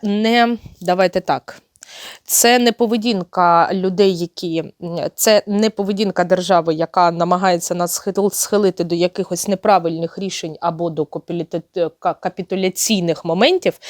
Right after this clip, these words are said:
Це хитрий хід, з якого ми задобрюємо, типу, Штати.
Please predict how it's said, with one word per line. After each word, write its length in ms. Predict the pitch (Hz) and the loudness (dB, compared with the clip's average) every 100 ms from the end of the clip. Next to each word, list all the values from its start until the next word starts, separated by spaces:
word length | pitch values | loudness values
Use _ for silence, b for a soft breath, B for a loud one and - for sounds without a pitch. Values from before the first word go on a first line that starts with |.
| B B B | B B B
Це 320 | - 240 226 | 2 4 4
хитрий 680 | - - 262 233 - 165 143 | -2 0 0 0 -2 -4 -6
хід, 520 | 139 - 262 320 - - | -10 -4 2 2 2 -6
з 280 | 220 170 165 | -4 -4 0
якого 720 | 185 196 - 247 202 156 151 - b b b b | 0 0 4 4 4 -2 -6 -10 b b b b
ми 260 | 214 233 233 | 4 6 6
задобрюємо, 920 | 175 202 180 226 175 175 160 160 160 | 4 2 4 4 4 2 2 -2 -4
типу, 320 | - 185 - | -4 -6 -6
Штати. 720 | 156 - - 208 349 - 147 | -8 -8 0 2 2 0 -8